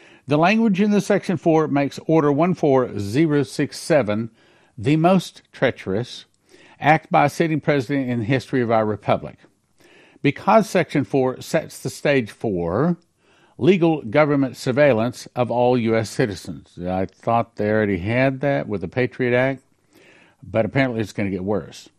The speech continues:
Why? Because they want to track and monitor. Why? Because they want to find you,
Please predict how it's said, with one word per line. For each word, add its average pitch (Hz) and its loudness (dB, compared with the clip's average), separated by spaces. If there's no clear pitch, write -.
Why? 98 -2
Because 92 -4
they 98 0
want 95 -2
to 107 -6
track 120 0
and 101 -4
monitor. 120 -2
Why? 87 0
Because 117 -4
they 113 0
want 107 -2
to 117 -2
find 127 -4
you, 73 -10